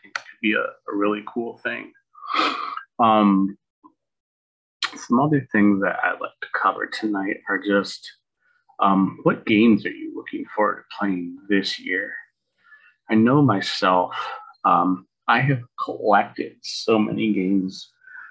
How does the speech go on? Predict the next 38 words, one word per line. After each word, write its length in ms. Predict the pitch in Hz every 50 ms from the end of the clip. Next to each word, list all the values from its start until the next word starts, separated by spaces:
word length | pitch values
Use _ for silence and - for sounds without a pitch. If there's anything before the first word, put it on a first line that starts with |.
| - - -
um, 380 | 95 90 92 92 90 90 92 - - -
not 180 | 160 185 214 165
only 260 | 120 117 113 117 120 - - - - - - _ -
<laughs> 120 | 139 139 -
over, 240 | - 120 117 - - - - - - - - -
over 140 | 117 120 113
my 160 | 110 101 95
life, 320 | 95 92 92 95 95 - - -
but 80 | 110 101
in 160 | 101 98 98
the, 120 | 95 - - - - _ _ _ - - _ -
particularly 520 | - - - 170 156 - - 117 110 101
the 80 | 92 87
last 300 | 87 90 87 - - - - -
couple 300 | 101 95 - 95 92 90
of 100 | 87 90
years. 680 | 90 90 92 90 92 95 95 104 107 107 - - _ _ _ _ _ _ _ _ _ _ _ _ _ _ _ _ _ _ _ _ _ _ -
And 340 | 101 107 101 101 101 95 110
I 80 | 117
feel 200 | - - 160 143
like 400 | 123 110 101 98 95 - - - - - - _ _ _ _ _ - - - - - - - - - - - _ -
we 600 | 110 107 104 101 101 98 98 98 98 95 95 95 - - - - - - - - _ _ _ _ _ _ _ _ _ _ _ _ _ _ _ _ _ _ _ _ _ _ _ _ -
just, 360 | - - 180 180 143 - - _ _ _ _ _ -
you 320 | - 123 123 127 120 113
know, 60 | 113 110
you 120 | 107 104 104
buy 200 | - 135 139 135
games 360 | 113 104 104 107 104 98 -
to 60 | - 90
kinda 260 | - - 92 87 -
keep 180 | - 104 -
up 140 | 98 98 - -
with 80 | - -
the 140 | 92 92
Joneses. 520 | 95 95 98 101 101 104 104 104 104 104 104
I'm 180 | 92 101 107
always 160 | 110 107 104 101
like, 140 | 104 -